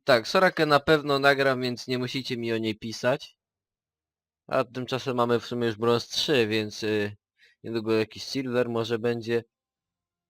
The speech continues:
I za jakiś czas będę miał dla was też niespodziankę w tej serii.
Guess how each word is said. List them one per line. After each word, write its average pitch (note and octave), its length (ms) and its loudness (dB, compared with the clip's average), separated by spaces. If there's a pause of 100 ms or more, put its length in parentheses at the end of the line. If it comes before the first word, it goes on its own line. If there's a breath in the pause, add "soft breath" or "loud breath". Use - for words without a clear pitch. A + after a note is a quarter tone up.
(320)
I D3 200 -4
za C3 340 4 (420)
jakiś B2 420 -2
czas C#3+ 320 4
będę B2 300 0
miał A#2+ 160 4
dla A#2+ 160 4
was A#2 200 2
też A2 200 -4
niespodziankę B2+ 720 0
w - 40 -10
tej B2 200 -2
serii. A#2 480 0